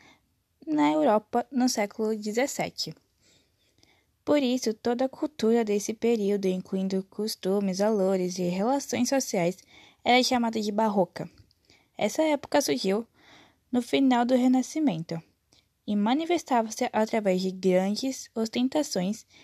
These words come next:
e extravagâncias entre grupos beneficiados pela riqueza da colonização. As principais características do barroco são a arte rebuscada e exagerada,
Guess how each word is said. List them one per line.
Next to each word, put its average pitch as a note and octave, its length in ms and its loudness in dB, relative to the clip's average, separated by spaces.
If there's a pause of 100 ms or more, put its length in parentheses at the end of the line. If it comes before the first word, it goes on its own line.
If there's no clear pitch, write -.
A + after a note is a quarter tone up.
(160)
e C4 120 2
extravagâncias A#3+ 1040 2
entre G3 420 -4 (200)
grupos A#3+ 680 0 (340)
beneficiados A#3+ 1000 0
pela G#3+ 300 2
riqueza A3 500 2
da G#3 220 -4 (260)
colonização. C#4+ 880 4 (680)
As D4 80 -4
principais D#4+ 380 -4
características C4 680 0
do A#3 40 0
barroco G#3+ 380 4
são D#3+ 320 0 (160)
a F3+ 80 -2
arte F3 400 -2
rebuscada G#3+ 840 -2 (380)
e G3 100 0
exagerada, F3+ 720 0